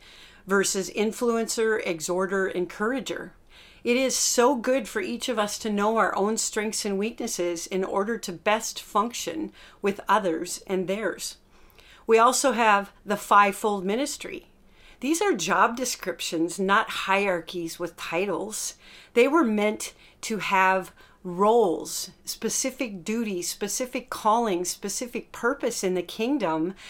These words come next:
and they were never meant to be hierarchical, where one person can claim a title and that's above another position and more important than another position. No, we all get a piece, and we just find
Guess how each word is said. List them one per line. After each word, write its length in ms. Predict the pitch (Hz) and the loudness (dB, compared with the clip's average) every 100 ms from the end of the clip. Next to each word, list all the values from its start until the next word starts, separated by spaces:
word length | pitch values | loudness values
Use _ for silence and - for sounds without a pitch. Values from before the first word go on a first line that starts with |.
| - - | -18 -6
and 140 | 202 208 | 0 2
they 100 | 208 | 4
were 140 | 214 | 2
never 460 | 214 208 220 269 294 | 2 2 2 2 2
meant 340 | 226 208 214 | 2 0 -2
to 100 | - | -6
be 180 | 196 196 | -4 -4
hierarchical, 1080 | 185 196 190 190 185 233 - 170 185 175 175 | 0 4 4 4 2 0 -4 -4 -2 -2 0
where 160 | 180 | 0
one 340 | 175 185 208 220 | 0 0 0 -2
person 480 | 214 214 - 170 | -2 -2 -2 -2
can 220 | 170 - 180 | -4 -4 -4
claim 360 | - 190 196 | 0 0 0
a 60 | 175 | -2
title 720 | - 208 226 175 156 196 190 - - - - | -6 -2 -2 0 0 -2 -6 -12 -20 -20 -4
and 200 | 196 190 | 0 4
that's 240 | 214 214 | 2 2
above 320 | 185 190 185 | 0 2 2
another 440 | 190 185 208 196 170 | 0 0 0 0 -4
position 680 | 175 170 165 165 - 170 170 | -4 -6 -6 -6 -4 -2 -2
and 200 | 170 180 | -2 0
more 180 | 202 | 0
important 600 | 208 196 - 226 208 196 | 0 -2 0 0 0 -4
than 160 | 190 180 | -4 -2
another 360 | 175 170 170 170 | -2 -2 -4 -6
position. 640 | 180 165 208 - 160 165 - - - | -8 -6 -6 -6 -6 -8 -14 -20 -10
No, 300 | 214 254 262 | 0 2 4
we 240 | 170 190 202 | 2 0 0
all 340 | - 220 262 | 4 6 6
get 200 | 247 247 | 2 -2
a 40 | 226 | -2
piece, 600 | - 262 220 175 - - | -8 -6 -6 -6 -8 -6
and 200 | 190 190 | -4 -2
we 140 | 196 | -2
just 260 | 226 220 - | -2 -6 0
find 460 | 214 214 214 196 | 2 2 2 -2